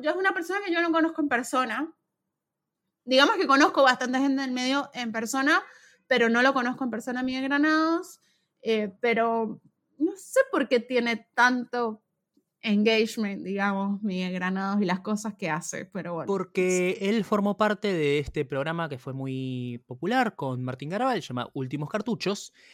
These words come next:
Speaker 2: y
Speaker 1: Ujú.
Speaker 2: bueno, es como la mitad de un dúo cómico muy, muy grande y muy popular de l-, la historia de los medios de Argentina,
Speaker 1: Sí.
Speaker 2: que, tipo, pasó por tres radios distintas,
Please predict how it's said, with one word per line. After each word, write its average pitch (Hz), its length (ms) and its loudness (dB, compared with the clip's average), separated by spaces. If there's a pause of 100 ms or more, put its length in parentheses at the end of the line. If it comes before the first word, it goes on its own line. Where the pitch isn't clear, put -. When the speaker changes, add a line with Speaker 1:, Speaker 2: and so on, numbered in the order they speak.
(300)
Speaker 2:
y - 320 0
Speaker 1:
Ujú. 226 380 -2
Speaker 2:
bueno, 196 240 -4
es 139 140 -12
como 127 500 -6
la 127 220 -4
mitad 135 340 -2
de 185 100 2
un 147 200 -2
dúo 170 340 -2
cómico 175 560 -4
muy, 143 460 -6
muy 143 260 -6
grande 190 300 0
y 147 80 -2
muy 165 160 -4
popular 165 520 -2
de 135 140 -4
l-, 117 440 -10
la 120 180 -12
historia 147 460 -4
de 117 120 -4
los 120 120 -10
medios 151 200 -4
de 139 60 -2
Argentina, 147 600 -4 (440)
Speaker 1:
Sí. 175 60 -12 (140)
Speaker 2:
que, 110 1080 -2
tipo, 113 200 -10
pasó - 280 -6
por 127 260 -6
tres 160 220 0
radios 156 320 4
distintas, 151 640 -2